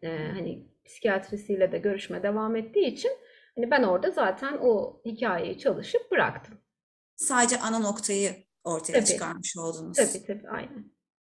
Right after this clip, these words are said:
Speaker 1: E, bizim
Speaker 2: Anladım.
Speaker 1: için orası önemlidir zaten. Ana, e, temel hikaye nerede? Orada, e, kişi neyin içinde kalmış? Hangi stresine çözüm bulamamış? Hangi sorusuna yanıt
Speaker 2: Hı.
Speaker 1: alamamış? E,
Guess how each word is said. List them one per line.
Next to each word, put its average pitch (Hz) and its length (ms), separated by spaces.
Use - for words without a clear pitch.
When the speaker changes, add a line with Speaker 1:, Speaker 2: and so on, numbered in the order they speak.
Speaker 1:
E, - 0
bizim 240 120
Speaker 2:
Anladım. 269 160
Speaker 1:
için - 160
orası 254 360
önemlidir 165 520
zaten. 165 480
Ana, 208 600
e, - 40
temel 208 380
hikaye 196 600
nerede? 185 440
Orada, 202 540
e, 180 240
kişi 208 600
neyin 254 260
içinde 190 400
kalmış? 170 380
Hangi 262 280
stresine 214 580
çözüm 196 360
bulamamış? 180 720
Hangi 254 300
sorusuna 220 540
yanıt 202 360
Speaker 2:
Hı. 208 80
Speaker 1:
alamamış? 196 720
E, 170 400